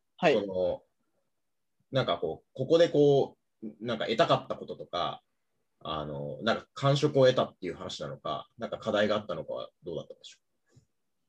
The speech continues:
Speaker 2: う？
Speaker 1: うん、でも課題だらけでしたね、そう考えると。なんか、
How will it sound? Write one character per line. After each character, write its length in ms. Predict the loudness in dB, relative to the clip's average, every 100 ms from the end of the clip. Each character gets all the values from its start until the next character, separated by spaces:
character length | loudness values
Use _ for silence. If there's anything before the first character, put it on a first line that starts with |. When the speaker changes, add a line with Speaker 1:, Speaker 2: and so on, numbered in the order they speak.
| _ _ _ _ _ _ _ _ _ _ _
Speaker 2:
う？ 80 | -2
Speaker 1:
う 0 |
ん、 360 | 0 0 2 6
で 120 | 4
も 80 | 4
課 160 | 4
題 680 | 8 8 8 6 6 6 6
だ 120 | 8
ら 140 | 8 8
け 120 | 6
で 120 | 2
し 100 | 0
た 100 | -4
ね、 120 | -4
そ 160 | -4 -6
う 60 | -4
考 260 | -4 0
え 60 | -2
る 80 | -2
と。 120 | -2
な 120 | -2
ん 80 | -2
か、 280 | 0 0